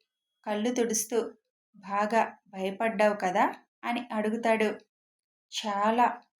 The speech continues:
మూడు రోజుల నుంచి ఏడవాలనిపించినా అమ్మకి ఎక్కడ అనుమానం వస్తుందో అని నాలో నేను నలిగిపోతున్నా" అని అద్వైత్ని హత్తుకుంటుంది. "సరే, ఇంక పద, మన కోసం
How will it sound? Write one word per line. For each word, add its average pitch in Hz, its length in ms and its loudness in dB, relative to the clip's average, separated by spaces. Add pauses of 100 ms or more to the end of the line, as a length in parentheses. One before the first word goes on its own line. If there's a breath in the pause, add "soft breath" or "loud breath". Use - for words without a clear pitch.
(440)
మూడు 285 280 4
రోజుల 262 380 2
నుంచి 294 340 6 (580)
ఏడవాలనిపించినా 269 1080 4 (600)
అమ్మకి 269 380 0
ఎక్కడ 285 360 0
అనుమానం 269 480 6
వస్తుందో 247 480 0
అని 247 240 4 (580)
నాలో 214 460 2
నేను 269 300 6
నలిగిపోతున్నా" 254 920 2 (120)
అని 247 180 2 (540)
అద్వైత్ని 247 640 2
హత్తుకుంటుంది. 226 800 0 (600)
"సరే, 214 320 0 (280)
ఇంక 208 200 -6
పద, 214 240 0 (580)
మన 202 220 -4
కోసం 208 420 0